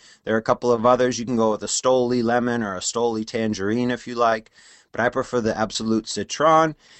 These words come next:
And you can use triple sec instead of Cointreau, but Cointreau is much nicer. Get yourself some nice cranberry juice. Don't go for any of that cranberry grape or cran apple or any of that stuff. Get some nice Ocean Spray cranberry juice,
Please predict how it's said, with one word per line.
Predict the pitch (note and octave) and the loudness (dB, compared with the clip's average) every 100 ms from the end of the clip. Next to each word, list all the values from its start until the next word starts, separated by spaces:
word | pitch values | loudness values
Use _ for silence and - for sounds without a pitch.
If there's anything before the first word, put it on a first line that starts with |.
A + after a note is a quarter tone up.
| _ | _
And | B2+ C#3+ C#3 C3+ B2 | -2 2 2 2 0
you | C3+ | -6
can | A#2 D#3 | -4 -2
use | D#3 G#3+ G#3 | -2 -4 -4
triple | - G3+ G3 F#3+ | -2 -2 -2 -4
sec | - C3 A#2 | 2 2 0
instead | A#2+ A2+ C#3 D3 | -4 -4 0 -2
of | - | -2
Cointreau, | C#3 C#3 D3+ D#3+ D#3+ D3+ | 0 2 2 4 4 4
but | A2+ | -2
Cointreau | - C#3 C#3 - C3+ A2 | -2 2 2 2 2 2
is | A2 | 2
much | G#2+ G#2+ - | 0 -2 -4
nicer. | F#2+ F#2 - - | -6 -6 -8 -10
Get | D#3 - | -8 -6
yourself | F3+ F3+ E3+ - | -2 -2 -2 -4
some | - A#2 A#2 | -2 2 2
nice | C3 C#3+ D3+ D3+ - - _ - | 4 2 0 0 -2 -4 _ -4
cranberry | D3 D3 D3+ D#3 D3 D3+ | 2 4 4 4 4 2
juice. | A#2+ D#3+ E3 - - - _ _ - | 2 2 2 -2 -6 -10 _ _ 0
Don't | B2+ C#3+ | 0 2
go | D3+ D3+ | 2 2
for | - D3 | 0 -2
any | C3+ C3+ | 0 0
of | C3 | 2
that | A#2+ | 0
cranberry | - - C#3 C#3 C#3 B2+ | -2 0 0 2 2 0
grape | G2+ B2 C#3 C#3 | 0 2 2 2
or | A#2+ | -4
cran | - C3 B2 | 0 2 2
apple | B2 C3 C3 C3 | 0 -2 0 2
or | A2+ | 2
any | B2+ C3+ | 2 0
of | |
that | C3 B2 | 0 0
stuff. | - C3 B2+ | 0 -2 -2
Get | - - | -8 -10
some | C3+ C3+ | -4 0
nice | B2+ - | 0 0
Ocean | B2 C3 - C#3 | 0 0 0 -4
Spray | - - C#3+ C3+ | -4 0 2 2
cranberry | - C#3 C3+ C3 C3 | 0 0 2 2 2
juice, | B2 C3+ C3+ | 0 -4 -4